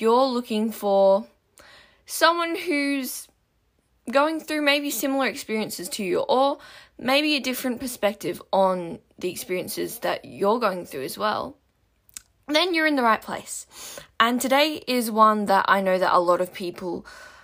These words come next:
will resonate with, because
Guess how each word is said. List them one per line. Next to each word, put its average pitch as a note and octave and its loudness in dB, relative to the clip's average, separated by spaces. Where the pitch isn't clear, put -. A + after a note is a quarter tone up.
will F3 6
resonate F3+ 4
with, - -6
because F#3 -2